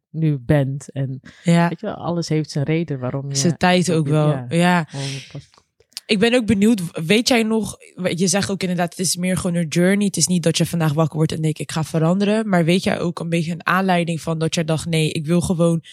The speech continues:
Speaker 2: meer kennis opdoen
Speaker 1: Mhm.
Speaker 2: op dat stukje bewust leven."
Speaker 1: Ja. Ja.
Speaker 2: Want hoe, en hoe pak je dat dan aan?
Speaker 1: Ehm, er is altijd een, een, iets van binnen wat, ehm,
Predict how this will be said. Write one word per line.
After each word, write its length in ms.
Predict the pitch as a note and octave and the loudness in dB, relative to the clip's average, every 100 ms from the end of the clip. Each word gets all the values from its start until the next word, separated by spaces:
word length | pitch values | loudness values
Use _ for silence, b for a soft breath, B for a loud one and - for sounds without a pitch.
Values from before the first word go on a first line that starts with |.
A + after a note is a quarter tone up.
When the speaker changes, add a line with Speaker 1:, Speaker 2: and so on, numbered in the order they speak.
| B B _ | B B _
Speaker 2:
meer 340 | E3+ G#3 G3+ | 2 2 2
kennis 340 | - G3+ G3+ | 0 2 0
opdoen 600 | - D#3+ C#3+ D#3 D3 D#3 - _ | -2 -6 -2 -2 -2 -6 -12 _
Speaker 1:
Mhm. 120 | - D3+ | -10 -2
Speaker 2:
op 200 | E3 D#3 | -2 0
dat 140 | E3+ | 0
stukje 340 | - - E3 E3 | 0 0 -2 0
bewust 440 | D#3+ C#3+ E3 E3+ | 0 0 0 0
leven." 600 | D#3+ D#3 D3+ D3 - - - | 0 -2 -2 -6 -10 -12 -14
Speaker 1:
Ja. 260 | D#3 D3 - _ _ _ | -6 -6 -6 _ _ _
Ja. 100 | - | -4
Speaker 2:
Want 140 | D3+ D3+ | -2 2
hoe, 180 | E3 - | 2 2
en 240 | F#3+ F3+ | -2 2
hoe 280 | D#3+ E3+ A3 - | 4 4 2 0
pak 220 | A3 - | -2 2
je 140 | A3 | 0
dat 240 | E3+ F#3+ D#3 | 2 2 2
dan 240 | F3+ D#3+ | 0 0
aan? 440 | F#3 F3+ C#3 A#2+ - _ _ _ _ _ _ _ - | 0 0 0 -4 -10 _ _ _ _ _ _ _ -2
Speaker 1:
Ehm, 720 | C#3+ C3 C3 B2+ B2 B2 B2+ - _ _ _ _ _ B B _ | 0 2 2 0 -2 -6 -10 -14 _ _ _ _ _ B B _
er 100 | F3 | 2
is 120 | F#3+ | 2
altijd 400 | - A3 F#3+ F#3+ | 2 2 2 0
een, 460 | - E3+ E3+ D#3 D#3 _ _ _ _ _ _ | 0 0 2 -2 -6 _ _ _ _ _ _
een, 260 | - B2+ C3+ | -10 -8 -2
iets 200 | F3 - | -2 0
van 200 | C#3+ C#3 | 0 2
binnen 480 | D3 E3 F3 F3 D#3+ | 2 2 2 0 0
wat, 320 | C#3+ C#3+ - | -2 -2 -6
ehm, 420 | - B2+ B2 B2 | -8 -6 -4 -4